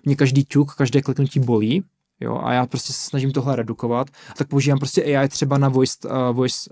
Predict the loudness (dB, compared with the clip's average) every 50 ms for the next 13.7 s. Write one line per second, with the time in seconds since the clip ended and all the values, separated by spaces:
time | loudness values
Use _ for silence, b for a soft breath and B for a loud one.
0 | _ -14 -8 -4 -2 0 2 0 0 -2 -2 -6 -8 -10 -8 -6 -4 -4 -2 -2
1 | -2 -4 -6 -8 b b b b b 2 2 2 0 -2 -4 -2 -4 -10 -10 -10
2 | -16 b b b b -2 0 0 0 0 0 0 0 0 0 -2 -2 -2 -2 -4
3 | -4 -4 -4 -2 0 -2 -2 -4 _ _ _ _ -18 -16 -14 -12 -6 -4 -4 -4
4 | -2 -2 -2 -2 -2 -2 -2 -2 -4 -4 -4 -4 -4 -4 -4 -6 -6 -6 -6 -8
5 | -2 0 2 2 2 0 0 B B B B B B B -2 2 2 4 2 2
6 | 0 0 -2 0 2 2 2 2 0 0 -2 0 0 0 0 0 0 -2 0 2
7 | 2 0 2 2 2 0 0 -2 -4 -4 -6 -4 -4 -2 -4 -4 -4 -4 -8 -8
8 | -8 -8 -10 -4 -2 -2 -2 -2 -4 B B B B B B B B B -6 -4
9 | -4 -4 0 0 0 2 2 2 2 4 2 2 0 0 0 0 -2 0 0 0
10 | 0 0 -2 -2 -2 0 0 0 0 -2 _ _ B B B B B B B B
11 | B 4 6 6 8 8 8 8 8 6 6 4 2 -2 -2 -2 2 0 2 4
12 | 4 2 2 2 2 0 0 2 2 0 0 0 0 0 2 2 2 0 0 -2
13 | -2 0 0 2 4 4 4 2 2 2 2 0 0 -2